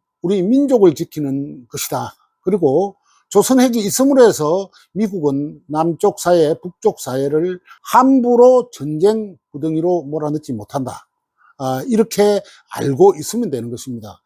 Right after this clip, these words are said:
그래서 지금, 음, 남조선 사회에서 북핵 폐기를 주장하는 그 남정권이나 또, 어, 남쪽의 관료들이 말하는 북핵 폐기나,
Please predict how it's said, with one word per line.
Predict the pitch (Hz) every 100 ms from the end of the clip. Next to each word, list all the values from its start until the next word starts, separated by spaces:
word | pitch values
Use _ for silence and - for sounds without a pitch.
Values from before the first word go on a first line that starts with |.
| _ _ _
그래서 | - 185 214
지금, | 185 220 240 233 175
음, | 143 147 131
남조선 | 139 165 185 226 196 208
사회에서 | 143 151 127 - 113 131 190 214 _ _ _ _ _
북핵 | 208 - 214 190
폐기를 | - 160 175 143
주장하는 | 151 175 156 139 135 175 180 _ _ _
그 | 135 131 131 123 120 113 107 120 -
남정권이나 | 160 180 170 202 233 180 117 - _ _ _ _ _ _
또, | 190 170 156 131 127
어, |
남쪽의 | 123 147 175 233 214 -
관료들이 | - 165 220 220 208 160
말하는 | 131 139 143 123 170 - _ _ _ -
북핵 | 208 - 202 -
폐기나, | - 147 185 127